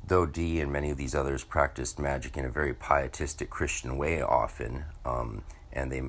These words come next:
may have had this fundamental supernatural belief in the meta-narrative and metaphysics of a Christian cosmogony as the basic principles of reality, there is still,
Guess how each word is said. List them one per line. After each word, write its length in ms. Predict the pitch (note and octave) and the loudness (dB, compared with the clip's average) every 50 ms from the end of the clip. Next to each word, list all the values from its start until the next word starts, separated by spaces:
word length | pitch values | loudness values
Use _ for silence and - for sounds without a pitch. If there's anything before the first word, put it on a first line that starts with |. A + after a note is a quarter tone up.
| - - - | -6 -6 -6
may 260 | C#2 D2 D2 D2 D2+ | -4 -2 0 2 2
have 160 | C#2+ C2 - | 0 0 0
had 380 | B1+ C#2+ D2+ D#2 D2+ C2 A#1+ A#1 | 2 4 6 6 6 4 2 -2
this 360 | B1 A#1 B1+ C2 B1+ - - | -4 -2 -2 -2 -2 -2 -4
fundamental 540 | - D#2 C#2+ C2 B1+ C2 C2+ C#2 C2 A#1 A1+ | 0 0 0 2 2 0 -2 0 -2 -2 -2
supernatural 720 | - - - C2+ - - C2+ B1 A#1+ A#1+ - - - B1+ | -2 -2 -2 -2 -4 -2 -2 -2 -2 -2 -2 -2 -4 -4
belief 500 | A#1 - A1+ A1 C2 D2 C#2 A#1+ - - - - | -4 -4 -6 -4 -4 -4 -4 -4 -6 -10 -10 -6
in 240 | - C#2 B1+ B1 B1+ | -4 -4 -2 -2 -2
the 320 | A#1+ A#1 A1+ - - - - - - - - - - - - - | -2 0 0 -2 -2 -6 -12 -18 -20 -20 -20 -20 -20 -20 -12 -8
meta-narrative 1000 | C2 C#2+ C#2+ C#2+ C#2+ C#2 C#2 C2 C2 C2+ C2+ C2+ C2+ C2 B1 A#1 B1 B1+ A#1+ - | -4 -2 0 2 2 2 0 -2 -2 0 0 0 0 0 0 -2 -4 -4 -4 -4
and 160 | B1 B1+ C2 | -6 -4 -2
metaphysics 640 | C2 C2 B1 - - - F2 D2 C2 A#1+ - - | -2 -2 -2 -4 -2 0 0 0 0 -2 -4 -2
of 200 | - - D2+ C#2+ | 2 2 2 2
a 40 | - | 0
Christian 480 | - - - D#2+ C#2 - - B1 A#1 A#1 | -4 -2 -2 -2 -2 -2 -2 -4 -6 -2
cosmogony 880 | - - C2 B1+ - C#2 C#2 C2+ C#2 D2+ D2 - - A#1+ A1+ G2 G2 - | 0 0 0 0 0 -2 0 2 2 2 2 0 -4 -6 -6 -6 -6 -4
as 160 | B1 - - | -4 -4 -6
the 220 | - - A1 G1+ - - - - | -6 -6 -6 -6 -6 -10 -4 -2
basic 380 | - C2+ - - - - - - | 0 0 0 0 -2 -4 -6 -2
principles 580 | - D2+ C#2 - - - - C2 B1+ A#1+ - | 0 2 4 4 4 4 2 -4 -2 -2 -2
of 240 | C2 A#1+ A#1+ - - | -4 -6 -6 -6 -6
reality, 640 | A#1+ B1 A#1+ C#2 D#2+ E2 C#2 A1+ G1+ G1+ G1+ - - - - - - - - - - - - - - - - | -4 0 4 6 6 6 6 4 -4 -6 -6 -8 -10 -10 -14 -14 -14 -14 -14 -14 -14 -16 -16 -18 -12 -2 2
there 200 | F2 E2+ E2 - | 2 4 4 2
is 340 | - G2 A2+ A#2+ A#2+ A2+ - | 4 6 6 8 8 6 4
still, 640 | - - - - - B2 A#2 F2 C#2+ D#2 E2 - | 2 2 2 2 4 6 6 6 6 4 0 -2